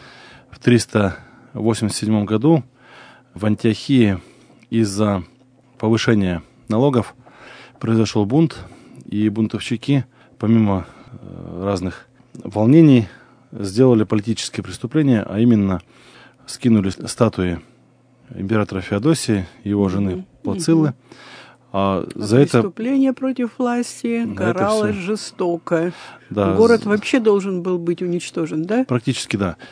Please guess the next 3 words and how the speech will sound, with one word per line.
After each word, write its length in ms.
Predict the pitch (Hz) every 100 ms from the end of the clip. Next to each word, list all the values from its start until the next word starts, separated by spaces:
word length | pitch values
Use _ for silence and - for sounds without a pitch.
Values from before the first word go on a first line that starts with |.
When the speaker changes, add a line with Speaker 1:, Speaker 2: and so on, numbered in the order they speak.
| - - - - -
Speaker 1:
Э, 160 | 120
Флавиан 600 | 113 127 127 135 110 101 - - - -
Антиохийский, 840 | 113 110 120 104 117 104 - 98